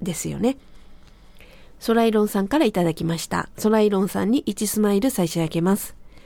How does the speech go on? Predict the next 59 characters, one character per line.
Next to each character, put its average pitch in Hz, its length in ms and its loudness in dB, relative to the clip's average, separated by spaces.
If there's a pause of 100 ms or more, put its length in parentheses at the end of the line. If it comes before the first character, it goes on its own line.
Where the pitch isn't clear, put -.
ソ - 120 0
ラ 208 100 4
イ 202 60 2
ロ 196 100 4
ン 196 60 2
さ 240 160 0
ん、 - 80 -2
あ 208 80 4
り 208 80 4
が 196 100 2
と 185 120 0
う - 20 0
ご 185 80 0
ざ 202 140 0
い 202 60 2
ま 208 140 4
す。 - 240 -10 (560)
え、 175 100 0
そ 180 120 -6
し - 100 -8
て 247 220 2
ラ 202 120 2
イ 180 80 2
ブ 185 240 -2
お 180 160 -4
越 175 100 -2
し - 40 -10
く - 100 -6
だ 190 100 2
さ 190 160 0
い 180 60 2
ま 180 140 0
し - 80 -8
て、 254 220 2 (160)
あ - 80 -6
り 165 100 -2
が 170 80 -2
と - 140 -6
う - 20 -16
ご 160 80 -4
ざ 196 120 0
い 208 60 4
ま 220 120 4
し 233 80 -6
た。 202 160 2 (880)
え 208 160 4
ー、 - 120 -4
書 214 60 4
い 214 80 2
て - 80 -2
い 220 80 0
た 220 120 0
だ 220 100 4
い 220 100 2
て 226 140 0
い 226 100 2
ま 240 120 2
す 247 140 -2
が、 214 240 2